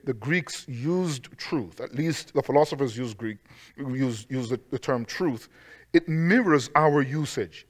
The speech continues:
It meant that which corresponds to reality. The Septuagint, which is the Greek translation of the Hebrew Old Testament,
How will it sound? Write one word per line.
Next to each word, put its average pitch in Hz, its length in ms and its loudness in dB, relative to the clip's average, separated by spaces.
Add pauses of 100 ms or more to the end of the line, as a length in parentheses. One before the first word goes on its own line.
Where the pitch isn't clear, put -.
(100)
It 135 160 -6
meant 151 460 2
that 170 400 6
which 151 360 2 (260)
corresponds 139 1000 0 (200)
to 156 100 2
reality. 143 560 8 (1080)
The 185 260 2 (500)
Septuagint, 185 800 2
which 160 140 0
is 170 140 0
the 151 100 2
Greek 165 320 -2
translation 170 880 -2
of 139 300 4
the 131 120 -2
Hebrew 147 480 -4
Old 131 200 0
Testament, 101 560 -10